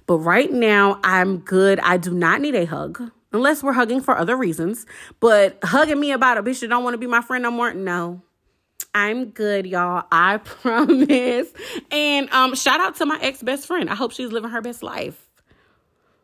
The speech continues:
Mm-hmm. I hope she's living her best life. I hope her mom is good. And can I just say this one thing, too? It really sucks when you're not friends with somebody anymore and that person has kids.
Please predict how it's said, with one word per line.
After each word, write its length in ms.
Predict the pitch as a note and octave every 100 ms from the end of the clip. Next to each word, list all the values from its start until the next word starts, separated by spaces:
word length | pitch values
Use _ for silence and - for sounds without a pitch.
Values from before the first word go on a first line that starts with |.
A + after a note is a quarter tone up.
| _ _ -
Mm-hmm. 500 | A3 G3+ A3 G3+ G#3+ A#3+ - - - _ _ _ _ -
I 40 | G#3+
hope 140 | A3
she's 160 | - F#3
living 160 | F#3
her 80 | F#3+
best 220 | F#3 F#3+
life. 180 | G#4 -
I 80 | -
hope 180 | F3 F3
her 120 | F#3+
mom 260 | F#3 A3 A#3+
is 100 | E3+
good. 280 | F#3 F3 - -
And 140 | E4 -
can 180 | - B4+
I 140 | D#5 D5
just 200 | B4 -
say 200 | C#4+ C#4+
this 180 | C#4+ B3+
one 200 | A#3+ B3
thing, 180 | A#3+
too? 360 | A3+ A3 G#3 A3+ - - -
It 240 | - G4+ E4+
really 280 | F4+ D#4+ C4
sucks 460 | - G#3+ G#3+ -
when 180 | A3 G3
you're 180 | F3+ G#3+
not 240 | G#3+ F#3
friends 300 | - G3 G3
with 120 | G3
somebody 380 | G3 G#3+ G3+ G#3
anymore 580 | G3 G3 G3 F#3+ F#3 F#3 -
and 440 | F#3+ F#3 F3 E3+ - - _
that 180 | G#3 G3
person 320 | A#3 G#3+ G3
has 280 | G3+ E3+ C#3+
kids. 720 | - F#3+ F3 F#3+ G#3 G#3 -